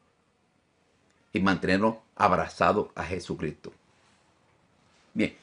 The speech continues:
entonces, de, vamos ahora al libro de, de Romanos, capítulo tres, versículo veintitrés. Vamos a ver, que, a ver si de pronto.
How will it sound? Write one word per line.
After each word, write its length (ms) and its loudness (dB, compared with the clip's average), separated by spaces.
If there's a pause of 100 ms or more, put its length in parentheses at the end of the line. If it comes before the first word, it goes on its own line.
(160)
entonces, 300 -4 (360)
de, 360 6
vamos 380 6
ahora 340 10
al 180 8
libro 240 6
de, 260 2
de 180 6
Romanos, 880 -2 (580)
capítulo 540 2
tres, 320 0 (320)
versículo 540 2
veintitrés. 600 -4 (340)
Vamos 440 -2
a 40 -6
ver, 140 2
que, 140 -14 (140)
a 100 0
ver 220 2 (140)
si 220 -2
de 80 4
pronto. 580 4